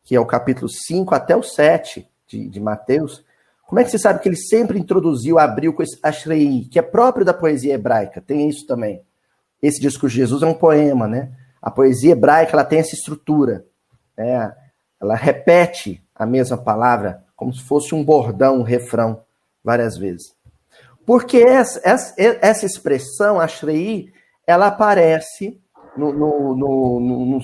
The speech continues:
no, no Velho Testamento, nos Salmos, em vários Salmos, eles são abertos com "bem-aventurados", né? Ou o "avante". <laughs> Então, na Septuaginta, que é a, a Bíblia grega, "bem-aventurados",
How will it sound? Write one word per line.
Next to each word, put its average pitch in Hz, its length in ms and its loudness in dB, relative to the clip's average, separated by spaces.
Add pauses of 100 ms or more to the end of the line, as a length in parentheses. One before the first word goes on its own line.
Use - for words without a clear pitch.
(100)
no, 123 380 -4
no 123 140 -2
Velho 131 200 2
Testamento, 151 640 -2
nos 143 160 -8
Salmos, 160 760 0 (140)
em 131 120 -6
vários 156 580 2
Salmos, 151 500 0 (200)
eles 160 180 -8
são 196 120 0
abertos 190 480 -2
com 208 300 -6
"bem-aventurados", 180 1120 -2 (280)
né? - 240 -4 (120)
Ou 202 300 6
o 202 100 4
"avante". 180 640 0 (140)
<laughs> - 260 -12 (300)
Então, 160 100 0
na 190 140 0
Septuaginta, 165 840 0
que - 160 -4
é - 20 4
a, 147 160 4
a 135 220 -2
Bíblia 139 400 -2
grega, 123 760 -4
"bem-aventurados", 131 1160 0